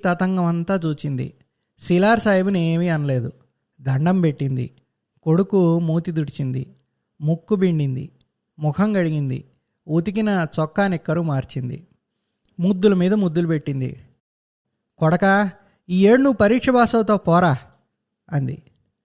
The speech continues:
సుబ్బడు అయోమయంగా చూశాడు. రైలు కోత వినిపించింది. పరీక్ష అట్ట, పెన్ను, పెన్సిలు తీసుకొని లగెత్తికెళ్ళి రైలు ఎక్కాడు. పంతులు పెడసరిపోడు జరిగిందంతా చూశారు.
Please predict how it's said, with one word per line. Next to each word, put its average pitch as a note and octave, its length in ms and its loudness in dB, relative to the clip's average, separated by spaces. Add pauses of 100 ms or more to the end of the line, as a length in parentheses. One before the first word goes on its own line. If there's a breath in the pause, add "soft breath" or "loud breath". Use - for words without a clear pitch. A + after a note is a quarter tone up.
(1080)
సుబ్బడు F3 720 2 (320)
అయోమయంగా F3+ 680 2
చూశాడు. C#3 500 -4 (920)
రైలు F3 300 4
కోత F#3+ 320 0
వినిపించింది. C#3 640 -4 (1500)
పరీక్ష A#3 400 2
అట్ట, G#3 240 0 (480)
పెన్ను, G#3+ 320 2
పెన్సిలు G3 460 0
తీసుకొని D#3 680 -2 (280)
లగెత్తికెళ్ళి F#3+ 680 0
రైలు D#3 240 2
ఎక్కాడు. B2 360 -6 (1000)
పంతులు C#4 420 2
పెడసరిపోడు A3 1040 2
జరిగిందంతా F3+ 720 0
చూశారు. D3 480 -4